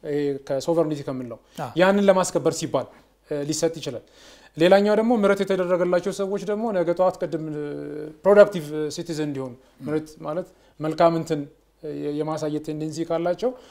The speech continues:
Speaker 1: በእነኚህ በሶስቱ ምክንያቶች ሊሰጥ ይችላል። ስለዚህ አጠቃላይ ዓላማውን ስታይ አንደኛ የሆነ ጊዜ ጠብቆ ነው። ቅድም እንደተባለው የሆነ አንዳንዴ ወይ የሆነ ዓመታዊ ሁኔታ ሲካሄድ አሁን ለምሳሌ በዩ ኬ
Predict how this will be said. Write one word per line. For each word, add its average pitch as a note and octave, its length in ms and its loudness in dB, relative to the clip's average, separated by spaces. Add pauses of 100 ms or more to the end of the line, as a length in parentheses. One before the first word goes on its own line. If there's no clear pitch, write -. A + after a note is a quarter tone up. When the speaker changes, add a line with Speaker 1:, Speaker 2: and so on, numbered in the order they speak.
(260)
Speaker 1:
በእነኚህ E3+ 400 0
በሶስቱ D3+ 340 -4
ምክንያቶች D#3 340 -8
ሊሰጥ D3 260 -10
ይችላል። C3 280 -14 (280)
ስለዚህ G3 220 6
አጠቃላይ G3+ 440 8
ዓላማውን F#3+ 380 6
ስታይ A#3+ 320 4
አንደኛ F#3 300 2 (380)
የሆነ G3+ 260 6
ጊዜ F#3+ 200 0
ጠብቆ D#3 320 0
ነው። A2+ 180 -4
ቅድም C#3+ 260 -6
እንደተባለው D3+ 540 -4 (340)
የሆነ E3 260 0 (360)
አንዳንዴ D#3 340 -4 (220)
ወይ D3 200 -2 (1000)
የሆነ D#3 280 -2
ዓመታዊ D#3 380 0 (480)
ሁኔታ D#3 300 -6
ሲካሄድ D3 500 -4
አሁን D#3 200 -6
ለምሳሌ D#3 380 -4
በዩ D3 300 -4
ኬ E3+ 120 -2